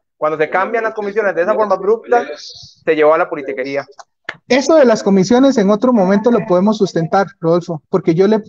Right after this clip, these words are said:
Speaker 2: yo le dije a usted que yo le pedí alguna información a los regidores para sustentar un informe de labores del, del Consejo Municipal.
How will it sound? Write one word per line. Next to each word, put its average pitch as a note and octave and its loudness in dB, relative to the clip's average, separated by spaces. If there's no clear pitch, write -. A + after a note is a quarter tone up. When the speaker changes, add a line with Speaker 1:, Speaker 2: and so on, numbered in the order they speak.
Speaker 2:
yo F#3 2
le A3 2
dije A3 2
a A3 2
usted G#3+ -4
que G#3 0
yo G3 2
le G#3 2
pedí G3 2
alguna F3 -2
información G3 -4
a G#3+ 0
los G#3 0
regidores F3 0
para F#3 0
sustentar E3 -4
un G#3+ 0
informe G#3+ 0
de G3+ 2
labores F3 2
del, D#3 -6
del - -6
Consejo F3 -2
Municipal. F#3+ -2